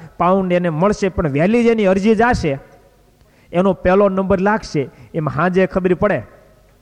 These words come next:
તો પછી આપણે હુતારે ખવારે જાગીને પછી અરજીનું બધું કાગળિયા ક્લિયર કરશું એમ થાય. શું થાય? અત્યારે ક્લિયર કરી લો એમ.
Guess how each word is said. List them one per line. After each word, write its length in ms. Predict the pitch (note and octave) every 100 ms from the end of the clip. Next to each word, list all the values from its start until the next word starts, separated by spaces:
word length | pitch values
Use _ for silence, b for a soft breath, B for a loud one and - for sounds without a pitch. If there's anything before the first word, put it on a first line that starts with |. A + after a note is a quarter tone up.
| _ _ -
તો 60 |
પછી 140 | E3+ F#3
આપણે 180 | F3
હુતારે 400 | D#3+ A3 E3+ F3+
ખવારે 400 | C#3 E3+ G3+ D3+
જાગીને 420 | A#2+ B2+ E3 D#3+ B2
પછી 200 | C#3 A#2+
અરજીનું 340 | D3+ D3 C3
બધું 180 | C3 B2
કાગળિયા 360 | C#3 C3+ B2 A2+
ક્લિયર 220 | D#3 C#3+ A#2+
કરશું 300 | C#3+ A#2 D3+
એમ 100 | D3
થાય. 180 | B2+ - - _ _ _ _ _ _ _ _ _
શું 120 | E3+ F3
થાય? 280 | C3+ A#2 - _ _ _ _ _ _ _ _ -
અત્યારે 480 | E3 - A3 A3
ક્લિયર 340 | G#3+ G#3 G#3+ G3+
કરી 220 | G3+ G3
લો 180 | G3 E3
એમ. 180 | B2+